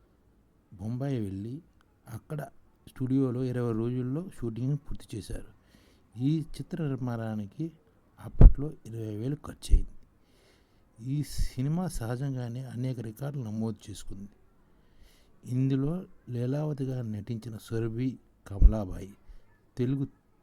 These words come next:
తెలుగు తెర తొలి కథానాయిక.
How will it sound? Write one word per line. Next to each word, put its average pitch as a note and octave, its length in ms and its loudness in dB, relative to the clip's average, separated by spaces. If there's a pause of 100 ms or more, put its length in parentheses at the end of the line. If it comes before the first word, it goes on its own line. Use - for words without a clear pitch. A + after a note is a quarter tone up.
(800)
తెలుగు C3 300 2
తెర B2+ 300 -4 (640)
తొలి C#3 200 2 (180)
కథానాయిక. G#2 540 -6